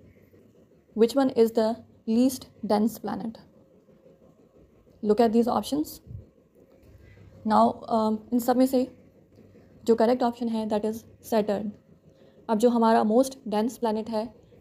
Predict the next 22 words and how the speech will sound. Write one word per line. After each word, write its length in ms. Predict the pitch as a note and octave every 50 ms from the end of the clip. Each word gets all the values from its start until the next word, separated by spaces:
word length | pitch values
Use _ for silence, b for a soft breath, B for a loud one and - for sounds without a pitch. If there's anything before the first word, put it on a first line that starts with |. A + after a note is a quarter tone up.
| _ _ _ G#3+
वो 100 | A3 A#3
अर्थ 280 | A3+ - A3+ A#3+ B3 - B3+
है, 280 | A3+ A3+ B3 C4 - -
और 120 | - G#3+ G#3+
जो 140 | G#3+ A3+ G#3+
least 340 | G#3 G#3+ B3 C#4+ D#4 D#4
dense 280 | - B3 G#3+ A3 A3+ A#3
planet 360 | - - A3 G#3 G#3 G#3+ G#3+
है, 280 | A3 G#3+ A3 A3+ - - _ - - -
that 180 | G#3+ G#3 G#3 A3
is 140 | G#3 G#3 -
Saturn। 360 | G#3+ G3 F#3+ - - G#3+ A3+ B B B B B
ये 80 | A3 A3
आपको 640 | A3 G#3 G#3 - - _ - A#3 A3+ A#3+ B3 B3+ - -
याद 240 | G#3+ G#3 G#3+ G3 G3
रखनी 200 | F#3+ G3 - G3+
है 120 | G#3 G#3+ G#3
दोनों 240 | G3 F#3+ F#3+ F#3+
बातें। 280 | F3+ A3+ A#3 - A3+ A3 - - - - - - - - - _ - _ _ - - _ _ - _ b b b b b b b b
So 80 | -
here 320 | A#3 A#3 A#3 A#3 B3 C4 B3
Saturn 300 | B3 G#3+ A3 A#3 A3+